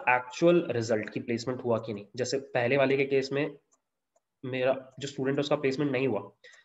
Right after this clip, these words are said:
मेरा model भी बोल रहा है प्लेसमेंट नहीं होगा उसका। Second वाले का placement हो गया, but मेरा model बोल रहा है नहीं होगा, तो यहाँ पे उसने गलती की। तो अब बस मुझे क्या करना है, मुझे side by side compare कर लेना है कि कितने सही predictions किए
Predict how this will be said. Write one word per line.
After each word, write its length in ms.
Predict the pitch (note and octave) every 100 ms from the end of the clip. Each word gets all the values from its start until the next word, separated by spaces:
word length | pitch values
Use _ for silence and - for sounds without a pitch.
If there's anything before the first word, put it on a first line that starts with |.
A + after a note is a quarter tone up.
| _
मेरा 140 | C#3 D3
model 280 | C#3 C3
भी 100 | C#3+
बोल 160 | C#3+ B2
रहा 80 | B2
है 60 |
प्लेसमेंट 320 | B2+ A#2+ C3 B2
नहीं 120 | A#2+
होगा 180 | G#2 G2+
उसका। 220 | - - - _ _ _ -
Second 220 | D3 D#3+
वाले 160 | E3 E3
का 60 |
placement 400 | E3 D3+ E3 D#3+
हो 100 | C3
गया, 140 | G#2+ G#2+
but 200 | B2 B2+
मेरा 140 | C3
model 260 | C3+ B2+ C#3
बोल 160 | C#3
रहा 120 | C#3 D#3+
है 120 | - _ _
नहीं 260 | C3+ A#2+ B2+
होगा, 200 | G#2 G#2
तो 200 | - -
यहाँ 120 | B2
पे 80 | B2
उसने 160 | C3+ D3+
गलती 320 | B2 G#2+ A2+
की। 180 | G#2 G#2+ _ - -
तो 60 | C#3+
अब 60 |
बस 140 | D#3 E3+
मुझे 140 | E3
क्या 120 | F3
करना 220 | F3 C#3+ D3+
है, 60 | - - _ -
मुझे 120 | E3
side 300 | D#3+ C3 C3
by 100 | D#3+
side 180 | E3 D#3+
compare 360 | C#3+ B2 C#3 C#3+
कर 100 | B2
लेना 180 | A#2
है 60 | D#3
कि 100 | F3+
कितने 380 | F3 D3 D3+ F3
सही 320 | F3 C3 D#3
predictions 520 | E3+ C3 B2+ - C#3
किए 320 | - A#2+ A2+